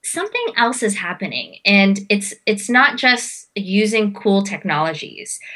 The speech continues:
um, but there's a greater way of how people are using their human intelligence to drive greater curiosity, to build courage of people, to mobilize resources in new ways. And what I really found is this is, this is really the rise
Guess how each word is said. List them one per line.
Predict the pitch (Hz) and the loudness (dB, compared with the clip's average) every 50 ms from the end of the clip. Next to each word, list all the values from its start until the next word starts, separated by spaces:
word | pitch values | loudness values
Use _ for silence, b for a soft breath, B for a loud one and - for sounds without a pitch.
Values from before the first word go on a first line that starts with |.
| B B B - | B B B 0
um, | 185 185 180 180 180 180 180 - - - | 2 4 4 4 2 0 -4 -8 -4 0
but | 262 247 247 | 0 0 2
there's | 247 262 254 254 247 | 2 2 2 2 2
a | 254 233 | -2 -4
greater | 208 208 226 226 254 269 311 381 427 427 392 330 | -4 -4 -4 -2 -2 0 0 4 4 4 2 2
way | 214 220 214 208 214 226 233 | 2 4 6 8 8 6 6
of | - 202 | 4 2
how | 190 196 - 208 196 | 0 0 0 0 -2
people | 196 196 - 214 208 202 196 190 190 196 190 - | -2 0 -2 -2 2 2 4 4 4 2 2 2
are | 185 185 190 | 4 4 4
using | 190 185 185 190 202 208 247 233 | 4 2 2 4 4 4 4 4
their | 214 185 175 | 4 2 2
human | 196 - - 185 180 175 175 175 170 - | 0 -2 -6 -4 -4 -4 -6 -6 -10 -10
intelligence | - 170 170 - - 285 370 403 269 - 180 147 131 156 - | -10 -12 -8 -2 0 0 2 2 0 -2 -4 -4 -6 -8 -6
to | - - 196 | -4 -2 0
drive | - 202 185 190 196 196 196 | 4 4 6 6 4 4 2
greater | - 208 202 196 202 196 | 2 4 4 4 4 2
curiosity, | 202 - 214 208 190 180 175 220 311 - - - - - - - - | 0 -2 0 0 0 2 0 -2 -4 -6 -10 -12 -12 -12 -16 -18 -14
to | - - 214 190 180 | -6 -2 -2 -2 0
build | - - 202 208 214 202 202 | 2 2 4 4 4 2 0
courage | - - 214 202 226 269 233 196 | -4 -2 0 2 2 2 0 -4
of | 180 151 | -6 -8
people, | - - 151 - - - - | -10 -12 -12 -12 -14 -16 -12
to | - - | -8 -4
mobilize | 180 185 190 202 202 214 208 202 190 175 170 175 | 0 4 4 4 6 6 6 4 4 2 0 0
resources | 185 202 208 202 220 196 202 196 160 - | 0 0 2 2 2 0 0 -2 -4 -6
in | 151 156 | -6 -6
new | 151 147 - | -6 -6 -8
ways. | - - - - - - - - B B B B B B B B B B B | -8 -12 -16 -18 -16 -18 -18 -16 B B B B B B B B B B B
And | - 240 240 247 240 247 247 247 240 | 2 4 6 6 6 6 6 4 0
what | 220 240 247 294 349 | -4 -4 -2 0 2
I | 415 403 | 2 2
really | 311 311 311 285 277 226 | 0 0 0 0 0 0
found | - - 226 208 214 220 226 220 202 190 | -2 0 2 4 4 4 4 2 0 -2
is | 180 - | -2 -2
this | - 226 226 - | -4 -4 -4 -4
is, | 269 262 233 208 - _ - | -6 -8 -8 -10 -14 _ -12
this | 202 220 226 226 - | -8 -6 -6 -6 -6
is | 247 208 214 | -6 -4 2
really | 208 214 208 214 202 | 2 4 4 2 2
the | 196 185 | 0 -2
rise | 170 175 170 175 208 240 254 202 143 110 101 - 202 - | 0 0 2 4 6 6 6 4 0 -4 -10 -12 -12 -14